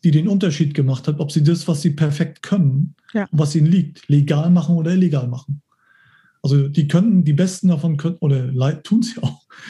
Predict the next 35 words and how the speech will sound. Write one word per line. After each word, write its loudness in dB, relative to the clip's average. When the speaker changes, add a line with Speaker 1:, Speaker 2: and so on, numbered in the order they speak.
Speaker 1:
können 2
genauso 2
gut 0
mittelständische 0
oder -2
große, -2
große -2
Unternehmen 2
leiten, 0
weil 2
sie 0
einfach -2
das, -6
die 4
Fähigkeit -2
haben, 0
Speaker 2:
Mhm. 0
Speaker 1:
die 4
man 2
für 0
dieses 2
Geschäft -4
braucht. -4
Speaker 2:
Mhm. 0
Speaker 1:
Das -2
ist -2
ein 2
ganz, -2
äh, 0
da, -4
also -2
die, 2
der, -2
der -4
Unterschied, 0